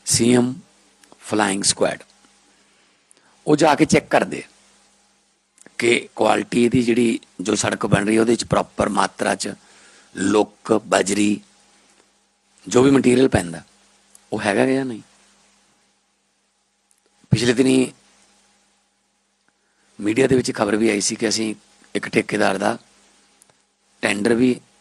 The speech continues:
ਕੈਂਸਲ ਕਰਤਾ ਤੇ ਉੱਥੇ ਅਧਿਕਾਰੀਆਂ ਨੂੰ ਵੀ ਸਸਪੈਂਡ ਕਰਤਾ। ਪ੍ਰੋਪਰ ਕੁਆਲਿਟੀ 'ਚ ਨਿਕਲਿਆ ਨਹੀਂ ਹੈਗਾ ਮਟੀਰੀਅਲ ਉਹ।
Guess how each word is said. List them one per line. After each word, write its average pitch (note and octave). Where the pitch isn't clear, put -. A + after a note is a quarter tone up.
ਕੈਂਸਲ A2+
ਕਰਤਾ B2+
ਤੇ C3+
ਉੱਥੇ B2+
ਅਧਿਕਾਰੀਆਂ A#2+
ਨੂੰ A2+
ਵੀ A#2+
ਸਸਪੈਂਡ F#2+
ਕਰਤਾ। F#2+
ਪ੍ਰੋਪਰ A#2+
ਕੁਆਲਿਟੀ A#2
'ਚ -
ਨਿਕਲਿਆ C3
ਨਹੀਂ F2
ਹੈਗਾ F2
ਮਟੀਰੀਅਲ F#2
ਉਹ। D#2